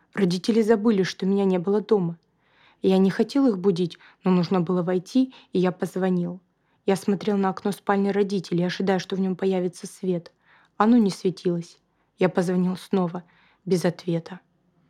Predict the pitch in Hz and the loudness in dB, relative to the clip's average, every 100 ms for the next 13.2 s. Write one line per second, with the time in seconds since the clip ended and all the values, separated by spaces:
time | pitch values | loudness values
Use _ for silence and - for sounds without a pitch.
0 | _ - 185 220 220 190 180 180 - - | _ 0 2 4 2 0 0 -2 -4 -6
1 | 180 165 _ _ - 170 190 170 180 175 | -6 -6 _ _ -6 -2 -2 -2 0 0
2 | 170 170 - - 170 170 _ _ _ - | -2 -6 -10 -6 -6 -6 _ _ _ -2
3 | 175 170 170 170 - 208 202 170 175 165 | 0 2 0 -4 -6 -2 -2 -2 -6 -8
4 | - 196 196 - 175 - 175 175 165 _ | -4 -4 -4 -8 -8 -6 -6 -6 -8 _
5 | _ _ 180 170 185 214 202 - 208 202 | _ _ 0 0 0 -2 -2 -2 -2 -2
6 | 208 - 208 180 - 175 - _ _ _ | -6 -2 -2 -2 -4 -10 -10 _ _ _
7 | 185 175 202 214 233 180 170 165 165 _ | 2 2 2 2 2 0 -2 -4 -8 _
8 | _ _ _ _ _ _ 185 - 269 269 | _ _ _ _ _ _ -2 2 4 4
9 | 247 220 262 254 285 277 208 180 294 254 | 2 2 4 4 4 4 2 2 4 4
10 | 190 - - - _ _ 220 220 269 294 | 0 -10 -20 -20 _ _ 0 4 4 4
11 | 262 - 180 170 _ _ - - 226 - | 0 -2 -6 -6 _ _ -10 -2 -2 2
12 | 294 285 214 - 226 285 311 254 247 277 | 2 4 0 2 4 6 6 4 4 4
13 | 190 165 | 4 0